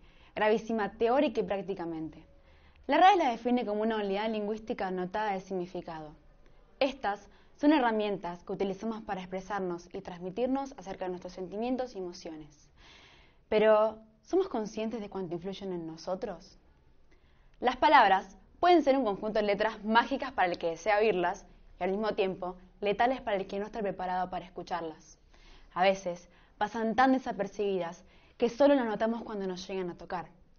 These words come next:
a herir. Las palabras pueden salvarte de una situación o empeorarla. Tienen tanto poder que pueden llegar a mover a toda una ciudad, incluso un país,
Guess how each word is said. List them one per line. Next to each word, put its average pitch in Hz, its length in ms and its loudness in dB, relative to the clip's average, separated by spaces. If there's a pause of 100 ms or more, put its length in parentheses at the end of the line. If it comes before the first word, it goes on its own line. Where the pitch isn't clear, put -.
(120)
a 170 120 -6
herir. 165 300 -6 (1300)
Las 202 160 0
palabras 220 640 10
pueden 294 220 12
salvarte 226 380 8
de 226 80 6
una 214 80 4
situación 233 760 2
o 185 100 0
empeorarla. 160 560 -2 (360)
Tienen 254 360 10
tanto 294 340 10
poder 196 440 8
que 202 100 0
pueden 220 220 6
llegar 208 220 2
a - 20 4
mover 190 260 4
a 175 60 2
toda 202 160 2
una 190 80 4
ciudad, 185 480 2
incluso 190 400 -2
un 185 100 0
país, 190 420 2